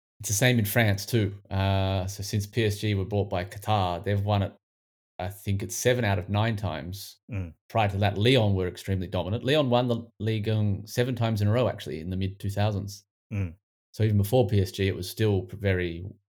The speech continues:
Speaker 1: just one team.
Speaker 2: うん、うん。
Speaker 1: Uh, Lille won it last year, which was amazing.
Speaker 2: うん。
Speaker 1: But, yeah, I mean, P S G will win it again this year and probably win it. I mean, it's, when you've got that much money.
Speaker 2: ね。P S Gってなんかそんな強い印象なかったんだけど、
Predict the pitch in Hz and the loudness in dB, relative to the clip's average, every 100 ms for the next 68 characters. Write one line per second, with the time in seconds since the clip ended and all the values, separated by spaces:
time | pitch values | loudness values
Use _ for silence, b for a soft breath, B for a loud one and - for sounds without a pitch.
0 | _ - 98 101 95 92 92 87 101 101 | _ -10 -8 -2 -2 -2 -4 -4 -6 -8
1 | _ _ 104 92 85 - 101 90 90 90 | _ _ -4 -4 -6 -6 -4 -4 -4 -4
2 | 90 87 113 143 143 120 117 - 120 113 | -4 0 4 6 6 4 4 2 0 0
3 | - 151 120 101 98 104 107 113 196 _ | -2 -2 -2 0 2 2 2 0 -4 _
4 | _ _ _ _ _ 110 90 - 85 78 | _ _ _ _ _ -4 -4 -4 -6 -6
5 | 80 - 95 87 98 90 98 92 95 98 | -8 -2 -2 -2 -2 0 0 -2 0 0
6 | 98 101 101 98 120 98 98 95 101 92 | 0 2 0 4 4 4 2 0 -2 -2
7 | 98 92 92 - - _ _ _ - 113 | -2 -2 -6 -14 -18 _ _ _ -2 0
8 | 104 117 107 98 95 95 87 85 - _ | 2 0 0 -2 0 -2 -2 -6 -14 _
9 | _ - 120 131 _ _ _ - 190 196 | _ -2 -2 -2 _ _ _ -6 -2 0
10 | 196 185 151 110 104 101 95 98 135 120 | 0 0 -2 -2 -2 -2 -4 -4 -2 0
11 | 110 - 202 110 110 101 98 139 - 104 | -2 0 2 4 2 0 0 0 -2 -6
12 | 92 87 90 92 95 110 | -8 -8 -6 -4 -4 -6